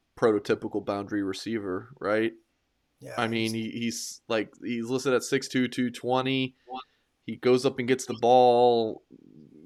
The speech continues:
Speaker 1: great in one-on-one coverage. Jaden Greathouse is an impressive, um, impressive prospect.
Speaker 2: Yeah, and,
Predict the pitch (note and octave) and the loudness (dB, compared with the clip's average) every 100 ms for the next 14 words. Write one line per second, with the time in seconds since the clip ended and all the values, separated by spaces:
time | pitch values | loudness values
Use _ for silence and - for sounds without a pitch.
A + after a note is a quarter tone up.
0 | B2+ B2 C3 A#2+ B2 A#2+ B2+ B2+ B2 B2 | -6 2 2 2 -2 0 0 0 -2 -4
1 | A#2 A#2+ A#2 G#2+ A2+ A2+ G#2 - - - | -2 0 0 2 2 2 -2 -12 -10 -2
2 | B2+ G#2+ G#2+ G#2+ G#2+ G2 E2+ - - - | -2 -2 -4 -4 -2 -4 -6 -8 -12 -14
3 | _ _ _ _ _ - A2+ G#2+ - G#2+ | _ _ _ _ _ -8 -8 -8 -8 -6
4 | G#2 G2 - G2+ - F#2 E2+ - - _ | -6 -8 -6 -6 -4 -6 -6 -12 -20 _
5 | _ _ G2 E2 D2 G2 - F#2+ D#2+ - | _ _ -14 -12 -12 -10 -8 -8 -10 -10
6 | - D#2 - - C#2+ - - - _ - | -6 -6 -8 -8 -8 -8 -14 -20 _ -14
7 | - _ _ _ _ F#3+ F#3 F3 F#3 | -14 _ _ _ _ 0 2 2 -4